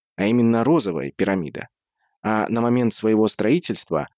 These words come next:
она и вовсе являлась самым высоким сооружением на Земле. Ведь плато Гиза начали застраивать позже. Ирония судьбы. Где именно был похоронен Снофру, один из самых активных строителей Древнего Египта,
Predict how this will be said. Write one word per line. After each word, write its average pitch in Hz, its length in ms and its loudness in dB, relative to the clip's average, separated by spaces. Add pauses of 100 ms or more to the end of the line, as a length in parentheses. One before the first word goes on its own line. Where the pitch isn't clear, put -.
(340)
она 123 220 0
и 160 60 2
вовсе 98 380 -2
являлась 95 360 0
самым 131 360 -2
высоким 110 440 -2
сооружением 95 680 -2
на 95 80 -2
Земле. 80 420 -8 (480)
Ведь 101 300 -2
плато 98 360 0
Гиза 110 380 0
начали 104 420 0
застраивать 104 640 0
позже. 117 420 -2 (680)
Ирония 165 380 0
судьбы. 147 460 0 (680)
Где 135 240 -2
именно 151 480 0
был 135 220 2
похоронен 120 720 0 (160)
Снофру, 113 560 -4
один 101 300 0
из 98 100 0
самых 117 360 -4
активных 95 460 -2
строителей 101 500 -2
Древнего 92 400 -2
Египта, 120 520 -2